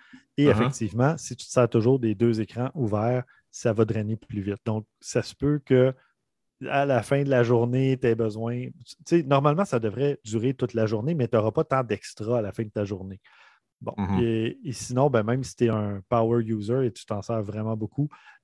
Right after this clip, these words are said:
Speaker 1: euh, pe-, c'est possible que rendu à vingt et une heures, vingt-deux heures, tu doives recharger ton téléphone parce que,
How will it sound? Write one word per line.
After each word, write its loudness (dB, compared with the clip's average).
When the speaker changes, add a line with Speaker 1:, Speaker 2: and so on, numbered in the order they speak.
Speaker 1:
euh, -2
pe-, 2
c'est -2
possible -2
que 4
rendu -2
à 2
vingt -6
et -10
une -6
heures, -2
vingt-deux -8
heures, -10
tu -20
doives -6
recharger -8
ton -6
téléphone -6
parce -6
que, -4